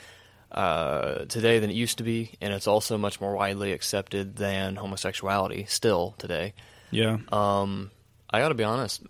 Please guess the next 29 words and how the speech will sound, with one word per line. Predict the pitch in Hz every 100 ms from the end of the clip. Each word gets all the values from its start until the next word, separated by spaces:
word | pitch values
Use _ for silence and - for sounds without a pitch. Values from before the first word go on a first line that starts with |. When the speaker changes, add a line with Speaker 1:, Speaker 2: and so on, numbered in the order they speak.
| 98 -
Speaker 1:
uh, | - 101 98 98 95 95 95 95 98 - -
maybe | 101 107
this | 104 107
is | 101
exactly | 98 104 101 101 101
the | 98
place | 104 101
I | 98
should | - 98
be | 98 107 104 104 - _
because, | 110 - 98 98 98 98 -
uh, | 98 101
you | 98
know, | 98 98 - -
talking | 101 98 101
on |
this | 98
podcast | - 101 104 104 98 -
because, | - 98 98
uh, | 98 98 104 - - - - _
trying | - 101
to | -
figure | 98
things | 95 98 95
out. | 107 117 -
But, | 107 107 101 98
um, | 101 98 98 - - - - - - - - - -
in | 113 107
recent, | 110 117 101